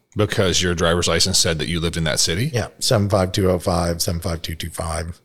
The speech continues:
Speaker 2: you know.
Speaker 1: What, what did, what did the police, and this is maybe either a guess or a known fact on your part, what did they do to the people that they pulled over that weren't from that neighborhood in that zip code?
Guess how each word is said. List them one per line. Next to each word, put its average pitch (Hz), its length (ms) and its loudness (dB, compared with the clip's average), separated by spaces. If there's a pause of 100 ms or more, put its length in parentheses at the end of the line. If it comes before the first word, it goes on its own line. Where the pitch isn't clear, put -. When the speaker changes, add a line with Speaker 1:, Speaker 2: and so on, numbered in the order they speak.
(120)
Speaker 2:
you 95 80 -4
know. 113 160 4
Speaker 1:
What, 90 60 -2
what 123 100 6
did, 101 120 2
what 117 120 4
did 117 80 4
the 110 100 4
police, 95 400 2
and 98 160 0
this 98 160 2
is 85 100 -2
maybe 82 280 -2
either 82 300 -2
a 78 60 -2
guess 80 440 0
or 78 240 -2
a 71 80 -6
known 82 260 -2
fact 90 380 -4
on 78 100 -4
your 73 80 -4
part, 80 260 -2
what 95 120 0
did 95 80 -2
they 90 160 2
do 85 220 0
to 85 80 -4
the 80 100 -4
people 85 280 -6
that 80 120 -2
they 71 160 -4
pulled 80 280 -6
over 78 200 -4
that 71 180 -6
weren't 127 220 0
from 87 160 -6
that 71 240 -6
neighborhood 78 320 -6
in 73 80 -8
that 73 160 -8
zip 80 160 -8
code? - 180 -12